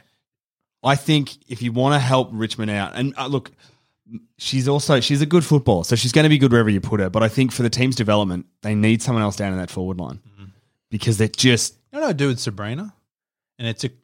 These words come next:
Speaker 2: I don't know, um, what her fitness is like, but I'd play her as a ruck.
Speaker 1: Exclusively.
Speaker 2: Yeah, just get her around the ball.
Speaker 1: Get a
Speaker 2: When
Speaker 1: bit
Speaker 2: she's
Speaker 1: of
Speaker 2: around the ball, things happen.
Speaker 1: get a bit of a touch back.
Speaker 2: Yep.
Speaker 1: I mean, they were never gonna stop that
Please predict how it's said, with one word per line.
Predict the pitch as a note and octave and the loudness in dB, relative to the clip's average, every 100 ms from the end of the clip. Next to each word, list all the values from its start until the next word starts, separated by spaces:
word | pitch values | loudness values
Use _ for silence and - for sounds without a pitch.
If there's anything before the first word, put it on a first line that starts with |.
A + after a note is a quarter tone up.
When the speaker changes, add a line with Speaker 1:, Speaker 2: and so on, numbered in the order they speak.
| - | -2
Speaker 2:
I | B2+ | 0
don't | B2 | 0
know, | G#2+ G2 F#2+ - | -2 -4 -6 -10
um, | G#2 F#2+ F#2 G2+ | -8 -8 -8 -2
what | G#2+ | 0
her | G2+ | 2
fitness | - A#2 G#2 - | 0 -6 -6 -6
is | F#2+ | -6
like, | F#2+ F#2 - | -4 -6 0
but | A#2 | 2
I'd | C3+ B2 - | 2 0 -2
play | A2+ | 0
her | F#2+ | 0
as | F#2 | -4
a | F2 | -4
ruck. | F#2+ F#2+ - _ _ _ _ _ _ _ _ | -6 -6 -12 _ _ _ _ _ _ _ _
Speaker 1:
Exclusively. | A2 - G#2+ G2+ G#2 F#2+ - _ | -6 0 0 2 0 0 -4 _
Speaker 2:
Yeah, | - G2+ | -10 -10
just | F2+ - | -8 -4
get | C3+ | -2
her | G2+ | 0
around | G2+ F#2 | -2 -2
the | |
ball. | F2+ F#2+ A#2+ G2+ _ _ _ _ _ _ _ | -4 -4 -4 -8 _ _ _ _ _ _ _
Speaker 1:
Get | C3+ | -2
a | |
Speaker 2:
When | |
Speaker 1:
bit | B2 | 0
Speaker 2:
she's | A#2 | 4
Speaker 1:
of | |
Speaker 2:
around | E3 E3 | 4 2
the | |
ball, | B2 A2+ G#2+ | 0 -4 -4
things | G#2+ G2 | -8 -10
happen. | G2+ G2+ - | -12 -12 -8
Speaker 1:
get | D#3+ | -2
a | D3 | 2
bit | B2 | 2
of | G2 | -2
a | |
touch | - A2+ - - | -6 -6 -6 -8
back. | G#2 - - _ _ | -8 -10 -20 _ _
Speaker 2:
Yep. | - F#2+ _ _ _ _ _ _ _ | -20 -20 _ _ _ _ _ _ _
Speaker 1:
I | B2+ | -4
mean, | D3+ D3+ C#3 - | 0 2 0 -6
they | - | -4
were | D3 | -2
never | E3+ | 0
gonna | D#3 B2+ | 0 0
stop | - A2+ G2+ | 0 -2 0
that | G2+ F#2 - | -4 -4 -6